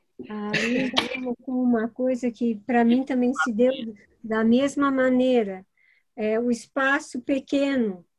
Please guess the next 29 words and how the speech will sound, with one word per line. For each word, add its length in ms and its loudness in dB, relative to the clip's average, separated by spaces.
né? 240 2
Hoje 300 2
de 100 -2
manhã 460 2
eu 140 -2
fui 160 -6
lá 120 0
pra 220 -6
sala, 600 0
levei 460 0
o 40 2
Note 420 0
pra 240 -4
lá, 360 -2
porque 400 0
pra 320 2
dança 480 2
a 40 -2
gente 280 0
sempre 420 -2
se 220 -4
vê 220 6
num 220 4
espaço 600 -4
maior 640 4
para 420 2
se 180 -6
movimentar, 920 -2
né? 300 -2